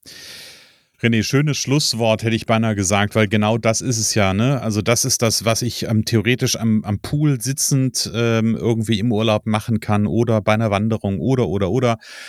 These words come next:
Also ich brauche kein oder unsere Zuhörer brauchen kein Tool, keine Klammer, kein,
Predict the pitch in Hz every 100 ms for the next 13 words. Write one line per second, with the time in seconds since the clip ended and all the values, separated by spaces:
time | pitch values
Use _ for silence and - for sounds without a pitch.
0 | - - 95 87 76 - - - 107 107
1 | - 104 104 107 95 92 90 85 90 85
2 | 101 98 - 123 110 95 90 107 - 101
3 | - 104 110 - 120 120 113 - 120 120
4 | - 104 113 110 110 107 104 110 110